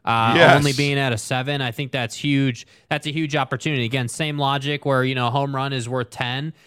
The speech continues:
Speaker 1: you know, and you,
Speaker 2: Love
Speaker 1: and,
Speaker 2: that.
Speaker 1: and that scoring you pull up. There are a lot of ways that these guys can get to that. Again, another guy, same team, Nolan Arenado,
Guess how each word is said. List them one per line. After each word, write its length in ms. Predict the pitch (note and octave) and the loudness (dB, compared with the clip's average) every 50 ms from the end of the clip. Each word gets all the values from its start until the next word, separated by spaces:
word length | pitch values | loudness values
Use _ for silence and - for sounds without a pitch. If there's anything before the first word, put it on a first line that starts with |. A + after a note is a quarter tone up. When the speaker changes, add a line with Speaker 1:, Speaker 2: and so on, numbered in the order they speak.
| _ _ _ | _ _ _
Speaker 1:
you 80 | - C3 | -2 -2
know, 220 | C3 C3+ D3 D3+ | 0 0 0 0
and 100 | C#3+ C3+ | 0 0
you, 200 | C3 B2+ C3 B2+ | 2 2 2 2
Speaker 2:
Love 180 | A2+ B2+ C#3+ C3 | 2 2 2 2
Speaker 1:
and, 100 | B2 B2+ | 2 0
Speaker 2:
that. 140 | A#2 F#2 F#2 | 0 0 -2
Speaker 1:
and 120 | C3 B2+ C3 | -2 0 0
that 160 | B2+ A#2+ - | 0 -2 -4
scoring 580 | - - - D3 C#3 C#3+ C#3+ C#3+ C#3+ C#3+ C#3+ | -6 -6 -4 -2 -2 0 0 0 0 0 -2
you 80 | C#3 C3 | -2 -2
pull 240 | - - D3 C3+ C3+ | 2 2 2 4 4
up. 140 | C#3 C#3+ - | 2 0 0
There 100 | D3 C#3+ | 0 0
are 40 | |
a 40 | C#3 | 2
lot 200 | C3+ C3+ C#3+ D3 | 2 2 2 0
of 60 | D3 | 0
ways 280 | C#3+ C#3+ D3 D3+ C#3 C#3 | 0 0 0 0 0 -2
that 100 | C3+ B2+ | -6 -4
these 220 | C3+ C3+ C3+ B2+ | -4 -4 -4 -4
guys 320 | - C#3+ C3+ C3+ C3+ B2+ - | -2 -2 -2 -2 -2 -4 -4
can 200 | - C#3+ C3 B2 | -4 -4 -2 -2
get 140 | A#2+ D#3+ - | -2 -4 0
to 100 | - D3 | 0 -2
that. 140 | G#2+ G2+ - | 0 0 -4
Again, 380 | A2+ G#2+ C#3 D#3+ F3+ C#3+ F#2 - - _ _ _ - | -4 -4 -2 -2 -2 -4 -6 -10 -16 _ _ _ -2
another 280 | A#2+ C3 D3 D#3 D3+ | 0 0 2 2 2
guy, 260 | D3+ E3 E3+ C#3 G#2+ | 2 2 2 2 0
same 380 | F#2+ - - - D3+ D3 D3 C#3 | -2 -6 -6 -6 -4 -4 -4 -2
team, 340 | - E3+ E3 C#3 A2+ F#2+ G2 | -2 -2 -2 -2 -2 -2 0
Nolan 260 | A#2+ C3 D3 D3+ D3 | 2 2 4 4 2
Arenado, 600 | D3 D3 D3 D3 C#3+ C#3+ C#3+ C3+ A#2+ G2 F2+ | 0 0 -2 -2 -2 -2 -2 -2 -2 -4 -6